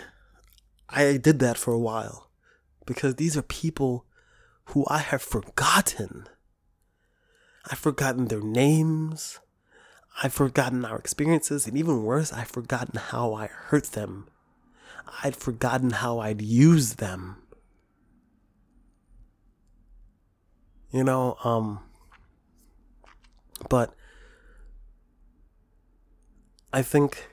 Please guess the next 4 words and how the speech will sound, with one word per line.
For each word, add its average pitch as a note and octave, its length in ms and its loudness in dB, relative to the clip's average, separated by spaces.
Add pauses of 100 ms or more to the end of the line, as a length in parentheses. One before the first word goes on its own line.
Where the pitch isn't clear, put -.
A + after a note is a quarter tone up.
(180)
that B2 280 0 (200)
the B2 100 0
guilt A#2+ 540 0 (1900)
that A2+ 320 0